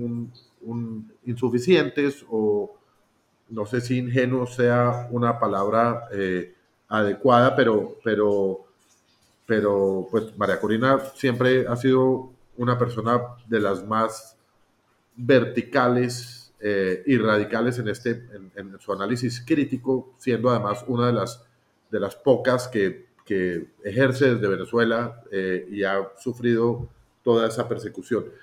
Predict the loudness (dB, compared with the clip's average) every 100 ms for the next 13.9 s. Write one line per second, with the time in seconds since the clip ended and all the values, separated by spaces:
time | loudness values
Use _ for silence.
0 | _ _ _ _ _ 2 2 4 2 4
1 | 0 0 2 6 6 6 0 2 2 2
2 | 2 0 0 -2 -2 -2 -4 2 2 4
3 | 0 0 2 2 4 2 0 -6 _ -8
4 | -6 -4 -2 -4 -4 -14 _ -8 -6 -10
5 | -12 _ _ -20 _ -20 -20 -18 -16 -14
6 | -16 -6 -4 -4 -2 -2 -2 -2 0 -2
7 | -2 -12 -20 _ 0 2 2 2 4 4
8 | 2 0 0 2 0 0 -4 -4 -6 -2
9 | -2 0 0 0 0 -2 0 2 0 -2
10 | -8 -8 -4 -4 -4 -2 0 -2 -4 -8
11 | -4 -2 -2 -2 -6 -4 -4 -2 0 2
12 | 0 -4 -16 _ _ _ _ _ _ _
13 | _ _ _ 2 4 4 0 -4 -6